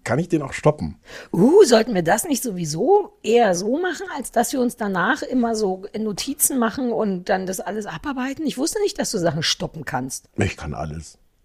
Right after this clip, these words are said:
Speaker 2: Na, dann lo-,
Speaker 1: Also
Speaker 2: dann stopp mal Corona, mein Freund.
Speaker 1: Na, du machst Zeichen, wenn du genug gehört hast und Fragen hast oder Antworten.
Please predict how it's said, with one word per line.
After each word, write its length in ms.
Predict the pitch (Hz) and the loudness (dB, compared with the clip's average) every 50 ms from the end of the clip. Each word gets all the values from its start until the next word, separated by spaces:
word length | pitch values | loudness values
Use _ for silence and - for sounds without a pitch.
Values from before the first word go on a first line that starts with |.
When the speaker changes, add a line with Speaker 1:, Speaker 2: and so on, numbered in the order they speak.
| _ _ _ _ _ _ _ _ _ _ _ _ - | _ _ _ _ _ _ _ _ _ _ _ _ -4
Speaker 2:
Na, 140 | 170 170 175 | -2 0 0
dann 160 | 180 180 175 | 0 0 0
lo-, 80 | 180 240 | 2 4
Speaker 1:
Also 160 | 262 269 - | 6 6 6
Speaker 2:
dann 80 | 143 - | 4 4
stopp 300 | - - - 247 - 339 | 2 2 0 0 0 0
mal 120 | 294 254 | 0 2
Corona, 480 | - - 208 156 170 226 330 381 381 349 | 4 4 4 6 6 4 4 4 4 2
mein 200 | 277 226 180 160 | 2 0 -2 -2
Freund. 440 | - - 160 147 147 151 147 - - _ - - - - 190 - | -4 -4 -2 -2 -2 -2 -6 -10 -14 _ -20 -14 -10 -10 -6 2
Speaker 1:
Na, 120 | - 139 151 | 4 4 6
du 120 | 156 226 | 6 6
machst 280 | 262 277 262 247 - - | 4 4 2 0 0 2
Zeichen, 340 | 175 170 240 240 214 233 202 | 4 6 6 4 4 2 2
wenn 140 | 202 202 | 4 2
du 80 | 202 190 | 2 4
genug 280 | 175 185 208 202 131 - | 4 6 6 4 4 4
gehört 300 | 180 156 165 180 - 185 | 6 6 6 6 6 6
hast 160 | 175 160 - | 4 2 0
und 140 | 151 143 - | -4 -6 -4
Fragen 420 | - 135 139 160 175 165 156 143 | 0 4 6 6 6 6 4 2
hast 180 | 151 151 - - | 0 0 0 2
oder 160 | 147 143 - | 2 2 4
Antworten. 460 | 113 120 110 - 87 78 73 - - | 2 0 -2 -2 -6 -8 -8 -10 -12